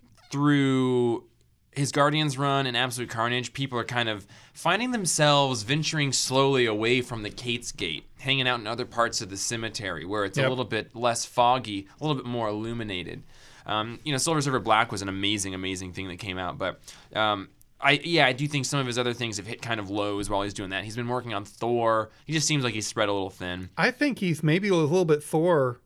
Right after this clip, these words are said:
Speaker 2: from writing so much.
Speaker 1: Yeah, I think that's a good point, my friend. Um,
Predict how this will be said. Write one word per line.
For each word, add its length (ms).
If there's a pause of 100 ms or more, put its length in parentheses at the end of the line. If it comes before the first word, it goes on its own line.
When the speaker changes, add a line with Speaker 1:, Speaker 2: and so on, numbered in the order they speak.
Speaker 2:
from 240
writing 240
so 160
much. 380
Speaker 1:
Yeah, 180
I 40
think 140
that's 180
a 140
good 160
point, 300
my 220
friend. 260 (640)
Um, 580